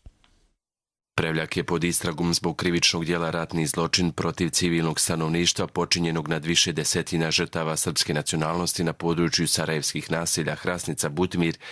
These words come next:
i Sokolović Kolonija u periodu od hiljadu devetsto devedeset druge do devedeset pete godine, uključujući ubistva, nezakonita zatvaranja, odvođenje na prisilne radove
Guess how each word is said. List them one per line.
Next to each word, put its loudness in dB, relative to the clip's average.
i 2
Sokolović 2
Kolonija 2
u 2
periodu 2
od 2
hiljadu 2
devetsto 2
devedeset 2
druge 2
do 0
devedeset 0
pete 0
godine, 0
uključujući 2
ubistva, 2
nezakonita 0
zatvaranja, -2
odvođenje 0
na -2
prisilne 2
radove 0